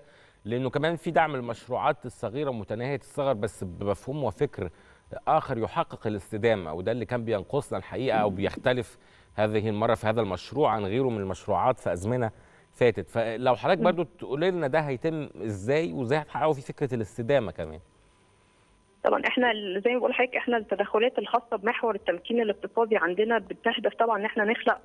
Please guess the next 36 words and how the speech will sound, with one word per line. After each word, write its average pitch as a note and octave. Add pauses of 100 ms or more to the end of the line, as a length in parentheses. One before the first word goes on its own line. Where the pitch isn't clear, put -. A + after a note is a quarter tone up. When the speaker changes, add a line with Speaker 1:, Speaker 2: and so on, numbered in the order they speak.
Speaker 2:
فرص A#3
عمل. G#3+ (440)
آه، F#3
عندنا F#3
في A#3
نقل G#3+
اصول A#3
انتاجيه F#3+
للاسر، G#3 (120)
في A3
اعداد F#3+
الاسر F#3+
المنتجه، G#3 (300)
في A#3
بيتم A3+
تطوير A3+
برضو A3
المراكز F#3
التكوين G#3+
المهني G#3
التابعه G3
للوزاره. G3+ (460)
آه، F#3+
بنشجع G3+
على F#3
انشاء F#3
مشروعات F#3 (160)
جماعيه F3+
او G3+
وحدات G3 (100)
انتاجيه، G#3+
ودي F#3
بتكون A3
يعني D#3+
كمان G#3
حسب A#3